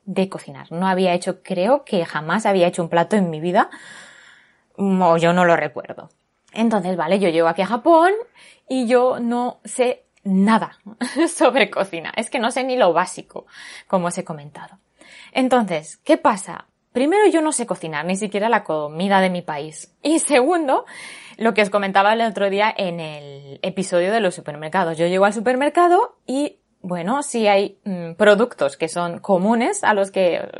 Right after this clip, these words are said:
es decir, los mismos que yo puedo encontrar en mi país, pero veo muchas cosas, sobre todo ciertas verduras, pescados y condimentos, etcétera,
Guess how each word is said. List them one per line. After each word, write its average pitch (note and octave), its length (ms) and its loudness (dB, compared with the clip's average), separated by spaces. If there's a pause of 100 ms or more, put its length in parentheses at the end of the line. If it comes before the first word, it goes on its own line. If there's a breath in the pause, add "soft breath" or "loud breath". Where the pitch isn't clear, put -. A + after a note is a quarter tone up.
(100)
es F3 140 -8
decir, F3+ 240 -2
los E3+ 180 2
mismos G3+ 400 0 (380 loud breath)
que B3+ 120 0
yo B3 120 6
puedo B3+ 180 6
encontrar B3+ 400 2
en C4 120 -2
mi C4 100 -4
país, E4 360 0 (400 loud breath)
pero D#4 400 4 (200)
veo A#3 260 6
muchas C#4+ 500 2
cosas, D4 600 2
sobre G3 320 4
todo G#3+ 380 4
ciertas G#3 500 -2
verduras, A3+ 800 2
pescados G#3 1200 2
y E3 420 -10 (200)
condimentos, G3+ 1000 0
etcétera, A3 500 0